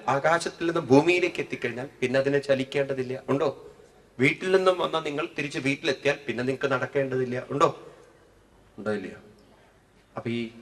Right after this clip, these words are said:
ചിന്തകൾക്ക്, ഈ സംസ്കാരത്തിന് എത്ര ജന്മങ്ങൾ എടുക്കണം ഇനി? എത്ര കാലം ഇനി ഇതിന് ജനിക്കേണ്ടതുണ്ട്?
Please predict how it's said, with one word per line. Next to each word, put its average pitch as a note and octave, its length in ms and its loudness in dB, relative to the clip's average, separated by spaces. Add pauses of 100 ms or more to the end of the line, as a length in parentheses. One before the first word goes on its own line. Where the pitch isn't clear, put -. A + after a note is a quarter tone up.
(140)
ചിന്തകൾക്ക്, B2 680 0 (120)
ഈ B2+ 60 0
സംസ്കാരത്തിന് A2 760 -6 (180)
എത്ര B2 200 -2
ജന്മങ്ങൾ A#2 440 -4
എടുക്കണം A2 300 -8
ഇനി? G#2 220 -8 (540)
എത്ര D#3 200 -2
കാലം D3 340 2
ഇനി C#3 100 0
ഇതിന് B2+ 200 0
ജനിക്കേണ്ടതുണ്ട്? A2+ 760 -4